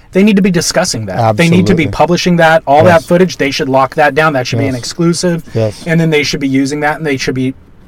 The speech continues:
Speaker 1: prompting the, um, commentators to talk about it the next day in the booth when Mike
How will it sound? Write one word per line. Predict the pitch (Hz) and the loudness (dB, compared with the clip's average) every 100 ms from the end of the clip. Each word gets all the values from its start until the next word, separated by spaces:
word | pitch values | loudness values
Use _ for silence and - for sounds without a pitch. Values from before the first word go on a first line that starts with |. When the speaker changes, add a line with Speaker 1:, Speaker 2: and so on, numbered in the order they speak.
| - | -8
Speaker 1:
prompting | - 170 160 175 | 0 0 2 0
the, | 160 143 131 117 - | 2 0 0 -6 -6
um, | 139 131 120 113 101 - - | 0 2 2 -2 -8 -16 -12
commentators | - 156 196 127 123 123 - | -2 0 0 -2 -4 -6 -8
to | 135 | -4
talk | 131 127 | -2 -2
about | 131 127 | -2 -4
it | |
the | 131 | -4
next | 135 131 | -4 -4
day | - | -4
in | 135 | -6
the | 123 | -4
booth | 120 160 143 | -4 -4 -4
when | 135 127 | -4 -4
Mike | 131 123 | -4 -4